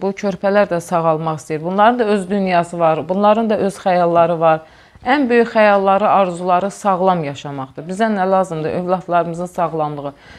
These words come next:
Çünki biz bu gün varıq, sabah bilmirik necə olacaq. Amma bizdən sonra bu körpələr, e, həyatları davam etməlidir. Bu körpələr özləri, özlərinə baxmalıdır. Mən xahiş edirəm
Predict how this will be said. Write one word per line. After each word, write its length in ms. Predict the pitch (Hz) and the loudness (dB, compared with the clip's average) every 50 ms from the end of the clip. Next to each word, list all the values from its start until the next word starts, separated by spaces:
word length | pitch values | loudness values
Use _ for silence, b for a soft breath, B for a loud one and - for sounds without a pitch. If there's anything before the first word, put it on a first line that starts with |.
| B B - | B B -2
Çünki 300 | 247 254 247 247 247 220 | 0 2 2 2 2 0
biz 200 | 247 233 214 208 | 0 -2 -2 -2
bu 120 | 240 247 233 | -4 -2 -2
gün 220 | 240 233 220 208 | 0 0 2 4
varıq, 260 | 208 208 208 202 196 | 4 4 2 2 -2
sabah 380 | - - 202 185 190 185 185 - | -4 -4 -2 0 0 -2 -2 -4
bilmirik 340 | 208 208 190 160 156 156 156 | -6 -6 -6 -4 -6 -6 -6
necə 220 | 151 147 139 - | -8 -8 -8 -8
olacaq. 340 | 151 143 147 143 139 165 147 | -6 -6 -6 -6 -4 -4 -4
Amma 220 | - 175 202 202 196 190 | -2 -2 -2 -2 -2 -2
bizdən 280 | 208 190 190 226 233 | -4 -2 -2 -2 -2
sonra 360 | 226 226 - 208 208 196 190 180 | -2 -2 -4 -2 0 0 0 0
bu 60 | 202 | -2
körpələr, 600 | 196 - 196 180 175 - 185 185 190 196 185 180 B B B B B B _ - | -2 -2 -2 -2 -2 -2 0 2 2 2 0 -2 B B B B B B _ -12
e, 80 | - 175 175 165 160 156 165 175 | -8 -6 -4 -2 -2 -2 -2 0
həyatları 520 | 190 196 196 180 - - 190 185 190 180 | 2 2 2 2 0 0 0 2 2 2
davam 360 | 180 175 175 175 175 170 170 | 4 4 4 4 2 0 -2
etməlidir. 720 | 165 165 165 - 175 165 165 160 160 151 160 160 160 160 156 - | -4 -6 -8 -8 -6 -6 -4 -4 -4 -4 -4 -4 -4 -4 -4 -6
Bu 60 | 196 | -8
körpələr 540 | 190 - 196 185 180 185 175 180 180 - 135 185 | -6 -4 -4 -4 -2 -2 0 0 0 0 0 -2
özləri, 440 | 180 165 170 175 170 180 185 185 185 185 B B B B - | -2 0 2 2 4 4 2 0 -2 -4 B B B B -6
özlərinə 560 | 180 190 175 185 190 175 175 165 190 185 170 165 | -6 -2 2 4 6 6 6 4 2 2 4 2
baxmalıdır. 840 | 175 165 - - 170 165 160 156 151 151 151 - 151 151 151 143 143 143 _ _ _ _ _ _ _ _ _ _ | 2 0 0 -4 -4 0 0 0 0 0 -2 -2 -2 -2 -2 -4 -4 -8 _ _ _ _ _ _ _ _ _ _
Mən 160 | - 240 262 254 262 | 2 2 2 4 4
xahiş 300 | 247 247 254 254 254 247 226 | 6 6 6 4 2 0 -2
edirəm 280 | 202 190 180 170 156 | 0 -2 -2 -4 -4